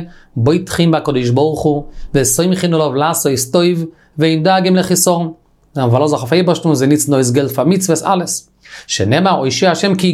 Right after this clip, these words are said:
גמר חסד, זיי געווארן, אויס, כי תפסו אמונה בני אדם וגוימא. רבן שמעון בן גמליאל אומר, עד רבי יהושע,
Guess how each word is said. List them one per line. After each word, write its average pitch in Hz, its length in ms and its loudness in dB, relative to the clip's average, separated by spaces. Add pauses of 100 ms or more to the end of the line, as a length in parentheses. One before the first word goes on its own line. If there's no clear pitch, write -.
גמר 185 600 2
חסד, 190 460 0
זיי 147 120 0
געווארן, 156 180 2
אויס, 185 420 2
כי 156 120 0
תפסו 170 460 0
אמונה 160 280 2
בני 151 160 2
אדם 147 140 0
וגוימא. 101 220 0 (800)
רבן 147 240 -2
שמעון 185 340 0
בן 175 80 0
גמליאל 160 340 2
אומר, 147 120 0
עד 170 460 0
רבי 160 200 2
יהושע, 156 300 0